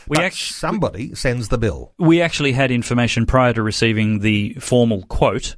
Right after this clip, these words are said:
Speaker 1: which we rejected formally. Um, we had information that, um, they were suggesting a hundred and fifty thousand dollars would be what we would have to pay. And we got information that they were hoping that that would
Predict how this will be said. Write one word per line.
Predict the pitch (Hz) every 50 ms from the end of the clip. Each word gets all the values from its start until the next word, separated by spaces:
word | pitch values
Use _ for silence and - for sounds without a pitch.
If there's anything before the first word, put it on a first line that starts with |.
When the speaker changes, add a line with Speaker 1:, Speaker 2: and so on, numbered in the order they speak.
| - _ _ _
Speaker 1:
which | _ 113 110 - -
we | 110 107 101
rejected | 98 101 101 92 - 107 98 - - 95 82 - _
formally. | _ - - 104 95 95 87 104 127 139 - - _ _ _ _ _ _ _ -
Um, | 117 107 104 104 104 - - -
we | 131 127 127
had | 143 143 123
information | 123 123 120 - 123 113 113 117 110 - - 113 107 107 107 - - 127 113 104
that, | 110 110 110 107 - - - - - - 247 - _ _ -
um, | 110 104 101 101 101 104 110 - 135 - - 135 135 127 - - -
they | 117 120 117 120
were | 117 120 123
suggesting | - - 156 139 123 147 151 143 - - - 107 110
a | 110
hundred | 101 135 131 120 120 117
and | 113 110 107
fifty | - 123 113 - - 110
thousand | - 123 113 113 113 104 110 107 104
dollars | 113 110 107 107 104 104 98 - -
would | 110 113 117 107
be | 101 113 107
what | 101 104 110 113
we | 113 107 101
would | 104 -
have | 107 107 - -
to | - -
pay. | - 107 113 151 156 - - _ _ _ _ _ _ _ _
And | - 127 117 117 113 110 110 107
we | 110 110
got | 104 120 120
information | 131 127 - - 120 117 113 - - 107
that | 107 107 - -
they | 120 113 113 110
were | 104 104 110 107 107 107 104 107 -
hoping | - - 185 196 196 - 104 117 156 151 - _ _ _ _ _ -
that | 117 117 110 120
that | 120 110 -
would | 120 113 110 107 107 -